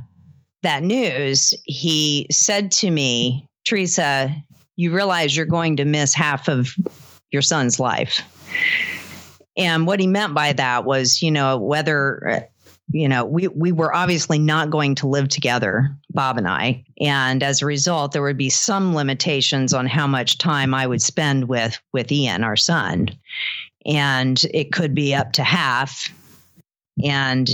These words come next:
if that was gonna be the case, those times when he was spending time with his dad were not going to be times I would be there to see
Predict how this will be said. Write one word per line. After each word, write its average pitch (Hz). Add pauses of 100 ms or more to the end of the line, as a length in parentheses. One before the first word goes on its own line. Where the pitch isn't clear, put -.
if 151
that 170
was 143
gonna 160
be 147
the 123
case, 156
those 160
times 165
when 143
he 165
was 143
spending 165
time 170
with 156
his 135
dad 196 (760)
were 165
not 190
going 170
to -
be 156
times 151 (100)
I 156
would 147
be 151
there 127
to 135
see 156